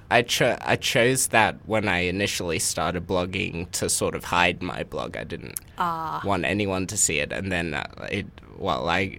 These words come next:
Speaker 1: I'd, if I changed it now, I'd have to change the cover art. <laughs> So
Speaker 2: No time.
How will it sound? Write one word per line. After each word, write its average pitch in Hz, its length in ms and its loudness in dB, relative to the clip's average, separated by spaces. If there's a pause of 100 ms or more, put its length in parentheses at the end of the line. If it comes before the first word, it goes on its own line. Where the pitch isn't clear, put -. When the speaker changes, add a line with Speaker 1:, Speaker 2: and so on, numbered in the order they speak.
(140)
Speaker 1:
I'd, 95 320 -2 (100)
if 110 180 2
I 80 440 0
changed - 480 -2
it - 120 0
now, 87 220 -2
I'd 71 140 -4
have - 220 -4
to 87 100 -10
change - 340 -4
the - 80 -10
cover 69 420 -4
art. 62 320 -4
<laughs> - 520 -18
So - 320 -4 (880)
Speaker 2:
No 175 100 4
time. 214 580 8